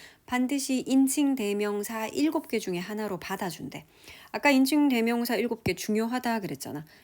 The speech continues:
이게, 어, 영어 문장에서는 굉장히 많이 쓰이는 것들. 요거 일곱 개야. 자,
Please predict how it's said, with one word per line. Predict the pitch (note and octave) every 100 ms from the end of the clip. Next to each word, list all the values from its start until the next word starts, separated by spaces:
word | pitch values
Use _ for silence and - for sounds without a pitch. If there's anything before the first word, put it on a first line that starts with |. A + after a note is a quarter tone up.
| _
이게, | F#3 E3+ A3+ E3 - _
어, | G#3 F3
영어 | E3+ F#3
문장에서는 | F#3+ G3 G#3 G3 A3 C#4 D4+
굉장히 | D4+ D4+ D4+ C4+ B3+ C4+ C4+
많이 | F3+ E3 F3+ A3
쓰이는 | A3+ - B3+ G#3+
것들. | E3+ D#3 -
요거 | A#3+ C4+
일곱 | C4+ G#3 F3+
개야. | - D#3+ - _ - _
자, | A#3 -